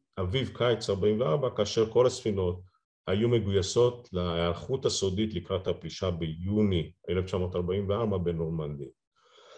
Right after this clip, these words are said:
<coughs> העובדה שמחנה פדאלה, שהיה, שהיה ערוך מראשית קיץ ארבעים ושלוש לקלוט אלפי יהודים, לא אוכלס, כמעט,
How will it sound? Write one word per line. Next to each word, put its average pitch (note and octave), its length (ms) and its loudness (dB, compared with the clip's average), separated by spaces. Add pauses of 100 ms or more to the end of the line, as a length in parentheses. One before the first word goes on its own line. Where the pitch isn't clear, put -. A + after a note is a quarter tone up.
(200)
<coughs> - 1200 4
העובדה F#2+ 340 6
שמחנה A2 480 4
פדאלה, G2 520 4 (960)
שהיה, G2+ 360 2 (140)
שהיה G#2 420 4
ערוך G#2 480 2 (400)
מראשית A2+ 560 0
קיץ A#2 280 4
ארבעים G#2+ 240 6
ושלוש G2 380 2
לקלוט F#2+ 320 0
אלפי G2+ 240 2
יהודים, F#2 420 0
לא A2+ 60 6
אוכלס, G2 800 0 (520)
כמעט, F#2 500 2